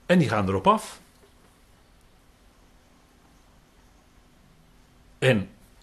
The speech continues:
ja, dan zeg je, "Ja, in duizend, maar zoiets heb, heb ik nog nooit bedacht eigenlijk." Nee, maar die oude mensheid is er dan nog steeds.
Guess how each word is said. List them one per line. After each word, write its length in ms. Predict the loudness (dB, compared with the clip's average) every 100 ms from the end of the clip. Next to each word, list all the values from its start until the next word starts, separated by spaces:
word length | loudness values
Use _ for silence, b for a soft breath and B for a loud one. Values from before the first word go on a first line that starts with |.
| -20 -20 -20 -20 -14
ja, 140 | -12
dan 100 | -12
zeg 180 | -14 -14
je, 60 |
"Ja, 280 | -14 -14 -16
in 180 | -12 -10
duizend, 480 | -8 -10 -12 -14 -12
maar 160 | -10 -8
zoiets 280 | -6 -6
heb, 240 | -4 -6 -8 -18 B B B
heb 140 | -10
ik 80 | -6
nog 120 | -4
nooit 200 | -4 -4
bedacht 320 | -4 -4 -4
eigenlijk." 300 | -6 -8 -4
Nee, 320 | -2 0 -2 -2
maar 200 | -2 -4
die 200 | -6 -4
oude 200 | -2 -2
mensheid 460 | -2 -4 -6 -6
is 120 | -8
er 60 | -8
dan 140 | -8
nog 100 | -10
steeds. 440 | -12 -14 -14 -18